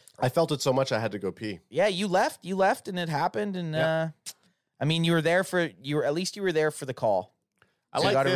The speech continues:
Speaker 2: relieve it a little bit, uh, relive it a little bit.
Speaker 3: If we look at just this end here, so like you mentioned, this is, uh, the clip in live speed. So we get, it, the, the ball gets ripped out of ha-,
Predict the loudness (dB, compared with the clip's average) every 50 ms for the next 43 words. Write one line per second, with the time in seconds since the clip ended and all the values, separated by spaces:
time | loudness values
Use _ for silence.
0 | 2 2 0 0 0 0 0 0 0 0 0 0 -2 -2 -2 0 -2 -2 -2 -4
1 | -4 -2 -2 -2 -2 -2 -4 -2 -2 -2 -2 -2 -4 -6 -6 -4 0 0 2 2
2 | 2 0 0 0 0 0 0 -2 -4 -4 -4 -4 -4 -4 -4 -6 -4 -4 -6 -6
3 | -8 -6 -6 -6 -6 -6 -4 -4 -2 -2 -4 -4 -2 0 2 2 0 0 -4 _
4 | _ _ _ _ _ _ _ _ -4 -4 -2 -2 0 0 0 2 0 0 -2 -2
5 | -2 -2 -2 -2 -4 -6 -10 -14 _ _ _ _ _ _ _ -6 -4 -4 -2 -2
6 | -2 0 0 0 0 0 0 -2 -4 -8 _ _ _ _ _ _ _ _ _ _
7 | _ _ _ -10 -6 -4 -4 -4 -4 -2 -4 -4 -4 -2 -2 0 0 0 -2 -4
8 | -6 -8 -6 -6 -6 -6 -6 -4 -6 -6 -6 -8 -12 -14 -14 -16 -16 _ _ -16
9 | -16 -16 -16 _ _ _ _ _ _ -10 -4 -2 0 0 0 0 -2 -4 -4 -6
10 | -6 -2 -2 -2 -2 -2 -4 -6 -10 -12